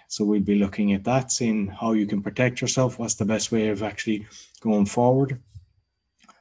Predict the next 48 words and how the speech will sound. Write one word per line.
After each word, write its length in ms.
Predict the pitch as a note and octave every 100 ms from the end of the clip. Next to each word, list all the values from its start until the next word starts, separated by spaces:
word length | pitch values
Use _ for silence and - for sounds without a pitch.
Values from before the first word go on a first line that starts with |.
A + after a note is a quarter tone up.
| _
So 100 | C#3+
I 40 |
don't 100 | D3
wanna 140 | D3+ D3
make 200 | D3 D3
this 160 | C#3+
long. 380 | C#3+ D3 D#3+ D#3 -
I 60 | F#2+
just 140 | F#2
wanna 180 | A2 A2+
give 160 | G#2+ A2+
you 200 | A#2 G#2+
a 40 |
little 280 | A2 A2+ A2
synopsis 800 | G2+ - - C3 - - A#2+ -
of 80 | G2+
what 320 | A2+ - - -
the 60 |
plan 380 | G2 B2 B2 B2
is 160 | A2+ -
for 140 | B2
the 100 | G#2
podcast. 640 | G2+ C3 B2+ C3+ C3 - - - - _ -
And 540 | B2+ B2 A#2+ A2+ - _ _ _ -
anything, 400 | D3 C3+ C#3 C3+
if 120 | A#2
you 60 | F2+
have 100 | -
questions 540 | C3+ C#3 - D#3 B2
or 60 | G2
you'd 160 | F#2+
like 180 | G#2 G2+
me 80 | G2
to 120 | F#2+
discuss 420 | F#2 F2 - C#3+ -
something, 380 | F3+ D#3 D3+
you 80 | G#2
can 140 | - E2
always 340 | E2+ E2+ -
write 220 | G2 G2+
to 80 | -
me, 240 | C#3 C#3 -
and, 200 | F2 D#2+
uh, 260 | E2+ E2+ -
I'll 100 | -
try 160 | - G2
to 120 | -
cover 380 | - G2 G2+